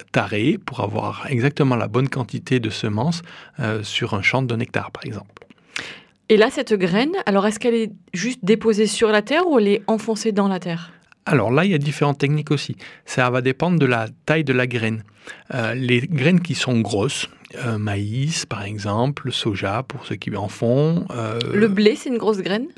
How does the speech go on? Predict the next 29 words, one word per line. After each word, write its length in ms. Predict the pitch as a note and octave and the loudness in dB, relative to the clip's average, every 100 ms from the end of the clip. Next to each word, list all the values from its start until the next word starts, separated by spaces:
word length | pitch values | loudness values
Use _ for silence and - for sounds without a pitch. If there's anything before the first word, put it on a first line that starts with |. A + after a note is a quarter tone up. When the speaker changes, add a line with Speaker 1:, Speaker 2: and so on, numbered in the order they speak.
| C#3 | -8
Speaker 1:
c'est, 340 | - C#3+ B2 | -2 0 -2
fa-, 240 | - - B2+ | -6 -4 -4
ça 280 | - - E3+ | -4 -4 -2
fait 120 | D#3 | 0
partie 260 | C3 - | -2 0
des 120 | C3+ B2+ | -2 0
grosses 180 | B2 | -2
graines 200 | A#2 A2+ A2+ | 0 -2 -2
aussi. 200 | - G2+ - - - - | -8 -12 -12 -14 -16 -8
Tous 120 | - C#3 | -2 0
ces 180 | - | 0
plan-, 300 | C3+ - B2 - | 0 0 0 -2
tous 140 | - E3 | -2 -2
ces 320 | - A#2+ G#2+ | 0 0 0
graines-là 420 | G#2 A2 A2+ D#3 | 0 0 2 0
sont 180 | F3 C#3+ | 2 0
plantées 360 | B2+ A#2 - C#3+ | 0 -2 -2 -2
entre 280 | C3 - | -2 -2
deux 280 | A#2 A2 B2 | -2 2 2
et 60 | C3 | 0
trois 200 | - A#2 | -2 -4
centimètres 460 | C3 A#2 A#2+ A#2+ | -4 -4 0 0
de 80 | A#2 | 0
profondeur 560 | A2+ - - A2+ G#2 G#2 | -6 -8 -4 -2 -2 -6
en 40 | |
fonction 300 | G#2 A2+ - | -8 -8 -6
des 160 | A2 G#2 | -6 -6
sols, 240 | - G2 | -6 -6
hein. 80 | C3 | -8